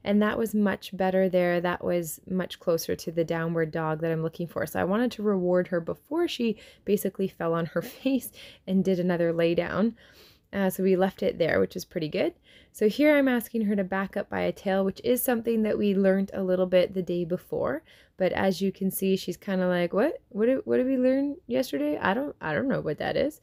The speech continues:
So I'm gonna speed this up again, eight times the speed for getting her to back up by a tail, just to show you how much it took of trying to teach her to back up and kind of get those two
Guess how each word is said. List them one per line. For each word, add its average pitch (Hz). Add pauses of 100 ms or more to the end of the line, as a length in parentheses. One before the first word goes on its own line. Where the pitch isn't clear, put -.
(420)
So 208
I'm 208
gonna 240
speed 240
this 226
up 220
again, 208
eight -
times 190
the 170
speed 190
for 175
getting 175
her 170
to 156
back 175
up 180
by 175
a 175
tail, 294 (300)
just 214
to 226
show 208
you 190
how 220
much 196
it 185
took 180
of 170 (360)
trying 180
to 185
teach -
her 175
to 170
back 170
up 185
and 175
kind 170
of 160
get 170
those 170 (340)
two 214